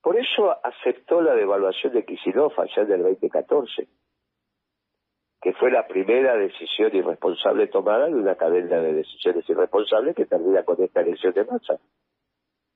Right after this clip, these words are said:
Por eso te digo, Massa tiene dos opciones, o es él elegido o es producto de una decisión irresponsable.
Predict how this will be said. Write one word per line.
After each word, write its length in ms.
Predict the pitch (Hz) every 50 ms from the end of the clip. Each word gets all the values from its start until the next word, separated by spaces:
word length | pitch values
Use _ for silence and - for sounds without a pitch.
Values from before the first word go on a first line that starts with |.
| _ _ _ _
Por 160 | - - -
eso 200 | 104 - 135 123
te 100 | - 120
digo, 300 | 117 127 139 127 110 98
Massa 400 | 90 101 107 120 - - 143 139
tiene 220 | - - 127 117 117
dos 200 | 113 117 110 -
opciones, 540 | 113 101 - - 110 101 90 82 92 - -
o 80 | 95
es 80 | 104 104 - - -
él 220 | - 120 131 135 139
elegido 680 | 139 131 127 123 - 139 143 131 117 117 135 165 - - _ - - - _ -
o 120 | - 101
es 60 | 95 -
producto 560 | - - 98 104 107 113 - - - 127 113
de 80 | 107
una 120 | 95 90 85
decisión 440 | 82 85 - - - - 92 87 90
irresponsable. 680 | 85 80 82 - - 80 - - - 78 - -